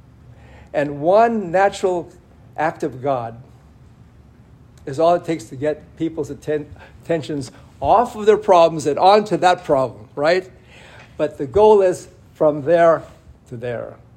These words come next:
is the goal. From the horizontal to the vertical is where we need to be.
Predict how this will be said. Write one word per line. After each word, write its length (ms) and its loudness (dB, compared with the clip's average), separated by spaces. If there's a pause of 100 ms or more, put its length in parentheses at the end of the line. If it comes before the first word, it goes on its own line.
(200)
is 120 -20
the 100 -18
goal. 480 -16
From 140 -12
the 80 -6
horizontal 760 2 (260)
to 80 -20
the 60 -10
vertical 560 -12 (440)
is 180 -18
where 420 -4 (200)
we 160 -10
need 340 -12 (140)
to 140 -14
be. 240 -12